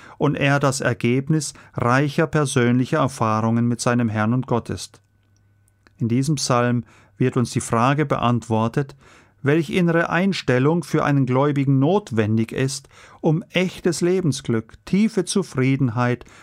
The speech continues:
und lebendige Hoffnung von Gott zu empfangen. Vers eins: Herr, mein Herz ist nicht hoffärtig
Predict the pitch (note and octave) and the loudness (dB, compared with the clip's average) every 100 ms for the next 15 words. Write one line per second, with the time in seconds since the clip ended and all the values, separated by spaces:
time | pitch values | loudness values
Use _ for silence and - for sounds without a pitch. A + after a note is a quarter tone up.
0 | - D3 C3 C#3+ - B2 D3 D#3+ D#3+ A2 | -4 0 2 0 0 0 2 2 0 0
1 | G#2+ - A#2+ A#2 A2 B2+ A#2+ G#2+ - - | -2 -2 -2 -2 0 -2 0 -2 -2 -4
2 | A2 C3 - G2+ G2 F#2 _ _ _ _ | -2 -2 -2 -4 -4 -8 _ _ _ _
3 | _ _ _ _ _ - D3 C3+ C#3 C#3 | _ _ _ _ _ -6 0 0 0 -2
4 | B2 A2 - - _ _ _ - _ _ | 0 -2 -4 -12 _ _ _ -20 _ _
5 | _ E3+ D3+ A#2 - - - _ - D#3 | _ 0 2 2 -4 -18 -20 _ -2 2
6 | C#3+ C3+ F3 E3+ - E3+ - D3+ - F#3 | 2 2 2 0 -2 -2 -2 -2 -2 -4
7 | F3+ C3+ B2 - G#2+ - | 0 0 2 0 -6 -8